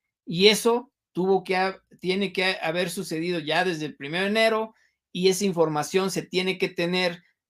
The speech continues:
ahí, eh, la identificación de cada beneficiario controlador y di-, a disposición del sat.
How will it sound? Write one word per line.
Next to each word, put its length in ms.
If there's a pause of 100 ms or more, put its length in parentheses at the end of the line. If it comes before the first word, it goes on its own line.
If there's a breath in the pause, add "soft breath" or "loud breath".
(120)
ahí, 540
eh, 720
la 160
identificación 920
de 160
cada 260
beneficiario 500
controlador 600 (300 soft breath)
y 380 (280)
di-, 240
a 140
disposición 1000
del 280
sat. 280